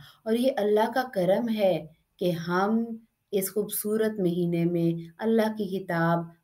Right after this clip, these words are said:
अल्लाह के कुरान पे गौर व फिक्र कर रहे हैं और जान रहे हैं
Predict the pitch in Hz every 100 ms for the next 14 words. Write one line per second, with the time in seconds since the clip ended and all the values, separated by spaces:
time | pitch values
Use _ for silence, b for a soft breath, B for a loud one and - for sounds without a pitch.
0 | - 185 185 185 190 202 - 170 160 165
1 | 170 170 156 156 160 185 190 220 170 165
2 | 156 147 151 151 151 147 156 156 165 165
3 | B - 165 165 170 165 190 175 170 165
4 | 165 165 165 -